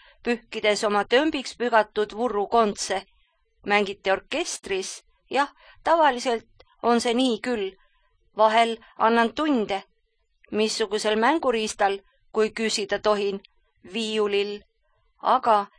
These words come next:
imestleb pereproua, ennist te ütlesite mulle, et õpite ülikoolis, studeerite. Seda ma teen ka. Oo,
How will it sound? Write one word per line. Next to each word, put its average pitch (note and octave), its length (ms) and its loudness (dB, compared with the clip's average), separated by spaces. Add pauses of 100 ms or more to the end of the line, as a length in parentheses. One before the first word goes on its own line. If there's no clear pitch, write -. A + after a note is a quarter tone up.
(200)
imestleb G#3+ 720 -2
pereproua, G#3 720 2 (320)
ennist A#3+ 400 2
te A#3 160 2
ütlesite A#3 420 -4
mulle, A#3 400 2 (280)
et G#3+ 140 -6
õpite A3+ 460 -2
ülikoolis, G3+ 800 -4 (180)
studeerite. A3 880 -6 (640)
Seda G#3 340 0
ma G3+ 160 0
teen A3 340 -2
ka. F#3 420 2 (1160)
Oo, F#3+ 400 0